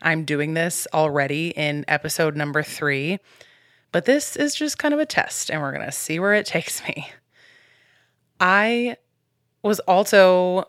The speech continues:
feeling really called to talk about feedback today and how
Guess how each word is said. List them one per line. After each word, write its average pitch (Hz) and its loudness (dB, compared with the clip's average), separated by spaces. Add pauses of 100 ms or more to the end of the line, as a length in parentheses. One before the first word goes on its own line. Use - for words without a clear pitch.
feeling 185 0
really 170 2
called 156 0
to 175 -6
talk - 0
about 147 -2 (260)
feedback - -10 (140)
today - -4 (140)
and 160 -4
how 156 2